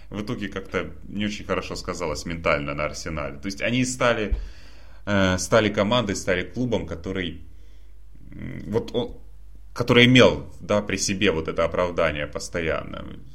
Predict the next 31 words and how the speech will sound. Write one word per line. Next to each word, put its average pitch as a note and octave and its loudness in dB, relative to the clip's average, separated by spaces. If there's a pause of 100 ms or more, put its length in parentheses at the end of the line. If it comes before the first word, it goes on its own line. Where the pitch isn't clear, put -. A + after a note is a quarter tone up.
то, - -10
что - -4
от F#2 -4
них F#2+ -4
не G2 -2
требуют D2+ -2
никакого D#2+ -6
максимума, E2 -4
и F2 -2
это G#2+ -2
потом - -6
заложилось F2 -4
очень D#2+ -8
глубоко, E2+ -2 (440)
мне D#2+ -2
так D2+ -4
кажется, D2 -2
в - -12
футболистах, D#2+ -4
уже D2+ -8
с D#2 -10
годами D#2+ 0
футболистов D#2 -6
Арсенала, G#2 -2
что - -6
им E2+ -2
будут E2+ -4
прощать, E3 0
что - -2
от E2+ 0
них C#3+ 0